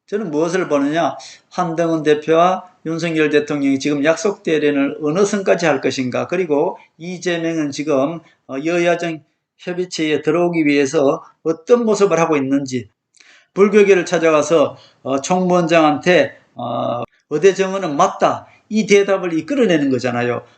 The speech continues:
그 대답을 함으로 인해서 이재명이는 여야정 협의체에 들어올 명분이 생기는 것입니다. 이재명이 그냥 쑥 들어오면 어때요? 호남 세력들이 싫어할 거잖아요. 그러나 불교계에 찾아가서 총무원장이,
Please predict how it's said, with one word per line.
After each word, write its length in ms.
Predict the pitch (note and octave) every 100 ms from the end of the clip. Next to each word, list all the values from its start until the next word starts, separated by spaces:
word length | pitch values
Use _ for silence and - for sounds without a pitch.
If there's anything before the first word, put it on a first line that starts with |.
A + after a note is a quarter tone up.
| _
그 220 | - G#3
대답을 400 | G3 G#3 A3 F#3+
함으로 300 | D3+ A#3+ A3
인해서 320 | F3 D3 C#3+ F#3+
이재명이는 920 | E3 E3+ D#3+ E3 D3 C#3+ C#3+ G3 B3+ - _ _ _
여야정 520 | E3 F3 F3+ F3+ E3+ E3+
협의체에 500 | F#3 F3 F3 E3 D3
들어올 360 | D#3+ E3 E3+ D3+
명분이 400 | F#3 C4 B3 E3
생기는 320 | D3+ C#3 B2
것입니다. 640 | A2+ A#2 A#2 B2+ E3 B2 - - -
이재명이 600 | G3+ G#3+ A3+ A3 G#3 F#3+
그냥 240 | A#3 A3+
쑥 180 | G3+ F#3+
들어오면 380 | G3 F3+ D#3+ D3+
어때요? 340 | C3 F#3+ A#3+ - _ _ _ _ _ -
호남 160 | B3
세력들이 400 | A#3 D4+ C#4 C#4
싫어할 360 | C#4 B3+ F4 D4
거잖아요. 520 | C#3 C3+ B2 C#3+ D#3+
그러나 600 | D#3+ F#3+ A#3 D3 E3 G#3 - _ _
불교계에 640 | - G#3+ A3 A3 F#3 F3+ F3
찾아가서 800 | F#3 F#3 F#3 D#3 D3+ G3 A3 A3 _ _ _ _
총무원장이, 1040 | - A#3 A#3+ A#3+ G3+ G3+ G3 A3+ F3+ C#3